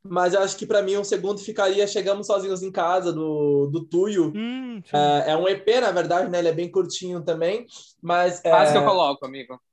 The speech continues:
Speaker 1: Tuyo é, é um grupo que eu, eu conheci depois da parceria com a Fresno em Cada Acidente, eu não, não conheci o trabalho deles ainda.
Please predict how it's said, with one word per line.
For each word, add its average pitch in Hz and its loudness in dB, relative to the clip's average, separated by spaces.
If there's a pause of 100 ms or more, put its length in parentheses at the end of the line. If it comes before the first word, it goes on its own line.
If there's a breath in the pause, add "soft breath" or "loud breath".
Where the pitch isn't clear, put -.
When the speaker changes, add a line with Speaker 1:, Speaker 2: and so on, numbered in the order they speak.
(360)
Speaker 1:
Tuyo 262 4
é, 208 4
é 190 2
um 196 -2
grupo 220 0
que 226 -4
eu, 202 2
eu 185 0
conheci 202 -4
depois 202 2
da 202 0
parceria 190 0
com 185 -4
a 180 -2
Fresno 208 0
em 160 -8
Cada 147 -2
Acidente, 151 -4
eu 180 -4
não, 160 0
não 165 -4
conheci 160 -4
o 147 -8
trabalho 147 -2
deles 143 0
ainda. 156 -4